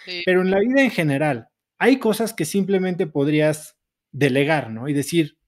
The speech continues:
Speaker 2: nunca voy a ser bueno en contabilidad. No me voy a pasar todo el día aprendiendo contabilidad cuando puedo dedicarme a perfeccionar mi golpe de sesenta y cinco yardas.
Speaker 1: Ujú.
Speaker 2: O sea, ¿e-, en qué momento sí se vale decir,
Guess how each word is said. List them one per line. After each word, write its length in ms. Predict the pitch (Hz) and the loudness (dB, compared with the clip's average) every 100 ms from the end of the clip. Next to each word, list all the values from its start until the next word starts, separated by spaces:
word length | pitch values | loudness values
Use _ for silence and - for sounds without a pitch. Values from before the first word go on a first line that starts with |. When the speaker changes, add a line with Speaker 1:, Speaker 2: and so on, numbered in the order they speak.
| 151 | 0
Speaker 2:
nunca 400 | 170 247 247 208 | 4 4 4 4
voy 160 | 190 | 4
a 60 | 185 | 4
ser 160 | 185 | 2
bueno 320 | 170 180 175 170 | 0 0 0 -2
en 100 | 143 | 0
contabilidad. 800 | 156 131 143 147 160 175 156 - - - | -2 0 0 0 0 0 -2 -6 -10 -2
No 180 | 165 | 2
me 160 | 196 202 | 4 4
voy 200 | 190 185 | 4 2
a 120 | 180 | 2
pasar 360 | 156 139 165 147 | -2 -4 -6 -4
todo 200 | 170 156 | -2 0
el 160 | 147 | 0
día 180 | 147 156 | 0 0
aprendiendo 580 | 143 131 117 135 151 151 | -2 -6 -6 -4 -4 -4
contabilidad 760 | 156 143 147 151 156 165 151 156 - _ | -6 -6 -4 0 0 0 0 -4 -12 _
cuando 360 | 147 135 135 | -2 0 0
puedo 240 | 160 156 165 | 2 4 4
dedicarme 580 | 156 139 151 135 151 | 2 0 0 0 0
a 200 | 139 139 - _ _ _ | -2 -4 -12 _ _ _
perfeccionar 520 | - 131 127 151 139 | -6 -4 -2 -2 0
mi 100 | 139 | 0
golpe 280 | 135 135 143 | 0 -2 -2
de 60 | 131 | -6
sesenta 320 | 123 117 117 | -6 -12 -12
y 60 | 107 | -14
cinco 240 | 117 131 | -12 -6
yardas. 480 | 135 139 - - - _ | -4 -4 -4 -16 -20 _
Speaker 1:
Ujú. 440 | 165 170 180 233 - | -20 -20 -20 -20 -12
Speaker 2:
O 100 | 175 | -2
sea, 260 | 185 175 - _ _ _ | 2 0 -2 _ _ _
¿e-, 160 | 180 220 | -6 0
en 140 | 196 | 0
qué 100 | 208 | 2
momento 500 | 233 269 202 190 196 | 4 4 4 2 2
sí 220 | 190 - 185 | 0 0 -2
se 160 | - | 2
vale 380 | 156 156 151 151 | 2 4 4 2
decir, 520 | 139 131 147 143 139 | 0 2 2 2 0